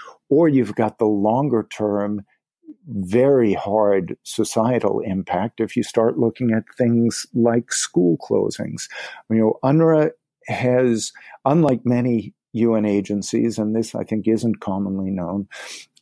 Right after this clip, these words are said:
unrwa has thirty thousand employees. We are the direct service provider, unlike a lot of U N agencies. So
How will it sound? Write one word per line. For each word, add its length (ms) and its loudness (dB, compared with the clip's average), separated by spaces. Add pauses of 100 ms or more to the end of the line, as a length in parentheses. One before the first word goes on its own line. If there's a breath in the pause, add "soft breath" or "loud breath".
unrwa 500 4
has 600 2 (420 soft breath)
thirty 320 2
thousand 440 -2
employees. 920 -2 (160)
We 260 4
are 400 2
the 300 0
direct 420 0
service 640 0
provider, 960 -2
unlike 400 -2
a 40 -2
lot 260 0
of 160 -4
U 160 2
N 100 2
agencies. 680 0
So 360 2